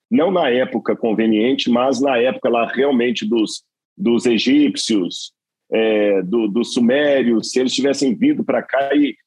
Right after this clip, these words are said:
e pego, porque lá, aqui em termos de fauna e flora, é muito mais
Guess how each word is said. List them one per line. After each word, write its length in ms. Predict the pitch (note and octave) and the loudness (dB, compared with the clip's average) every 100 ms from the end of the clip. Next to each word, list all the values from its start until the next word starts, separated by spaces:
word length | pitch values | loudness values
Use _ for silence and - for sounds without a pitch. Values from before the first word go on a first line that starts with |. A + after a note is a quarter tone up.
| _ - | _ -6
e 80 | A2 - | -4 -2
pego, 240 | D3 B2+ | 0 -2
porque 160 | - D3 | -2 0
lá, 400 | C#3 D#3 F3+ - | 2 2 0 0
aqui 280 | B2 - D3+ | -4 -4 -4
em 80 | E3+ | -2
termos 340 | C#3+ C#3 A#2+ | 0 0 0
de 100 | A#2+ - - | -2 -4 -4
fauna 460 | C3+ D3 C3+ G#2+ | 0 2 0 0
e 80 | G2 - | -2 -2
flora, 260 | C3 C#3+ B2 | 0 2 2
é 40 | |
muito 280 | C3 D#3 D#3+ | 2 0 0
mais 280 | E3 D3 | 0 0